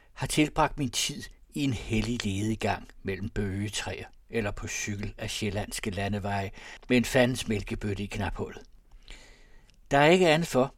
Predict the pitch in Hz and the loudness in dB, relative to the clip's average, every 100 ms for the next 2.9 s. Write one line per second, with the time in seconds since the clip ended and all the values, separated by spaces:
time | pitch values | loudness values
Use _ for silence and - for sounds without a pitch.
0 | - - - 131 - 123 - - - 143 | -16 -12 -2 0 0 -4 -4 -4 -4 -2
1 | 143 110 - 156 - - - - - - | 0 0 0 -4 -4 -8 -10 -16 -20 -20
2 | - 113 120 127 160 139 - 82 - | -2 4 6 8 8 6 -2 -6 -8